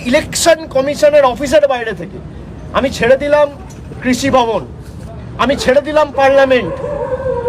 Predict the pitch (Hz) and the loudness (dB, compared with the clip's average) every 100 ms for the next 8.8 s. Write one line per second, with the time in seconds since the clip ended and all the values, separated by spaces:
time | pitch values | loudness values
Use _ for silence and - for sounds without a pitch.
0 | - 208 277 - 262 277 285 294 254 254 | 0 2 2 2 2 2 2 2 0 -2
1 | 277 285 277 254 - 240 233 262 269 254 | 0 0 -4 -6 -4 -2 -2 4 4 4
2 | 240 247 277 262 254 - 285 311 302 269 | -2 0 2 2 0 0 2 4 4 2
3 | - 214 151 - - - - - - - | 0 0 -2 -8 -12 -12 -12 -14 -10 -2
4 | 247 330 320 - 311 311 277 277 285 302 | 2 4 2 2 0 2 2 2 2 2
5 | 294 269 240 277 302 277 262 233 220 185 | 4 2 0 -2 2 2 2 0 -2 -8
6 | - - - - - - - - - 240 | -10 -12 -16 -16 -16 -14 -14 -12 2 4
7 | 285 185 247 277 277 - 254 247 - 254 | 6 4 0 2 0 0 0 0 0 -2
8 | 254 247 240 247 247 240 254 | -2 -2 -2 0 0 2 2